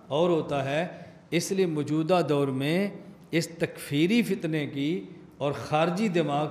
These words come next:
کی نفی کرنا بہت ضروری ہے۔ اس تکفیری فکر اور خارجی دماغ کو توڑنا بہت ضروری ہے، ورنہ آئندہ کل مساجد، مدارس،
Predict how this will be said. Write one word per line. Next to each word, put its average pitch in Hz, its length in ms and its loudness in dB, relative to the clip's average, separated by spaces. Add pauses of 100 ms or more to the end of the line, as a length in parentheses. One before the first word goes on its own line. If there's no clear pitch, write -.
(120)
کی 156 240 0 (420)
نفی 175 400 2
کرنا 180 320 2
بہت 160 240 2
ضروری 139 400 -2
ہے۔ 113 60 -8 (600)
اس 180 260 4
تکفیری 175 480 4
فکر 185 360 4 (400)
اور 151 160 2
خارجی 180 480 4
دماغ 170 420 2
کو 170 80 -2
توڑنا 202 420 4
بہت 170 240 2
ضروری 151 400 0
ہے، 170 140 0 (420)
ورنہ 151 240 0 (100)
آئندہ 170 500 0
کل 180 200 0 (460)
مساجد، 151 680 2 (440)
مدارس، 147 680 4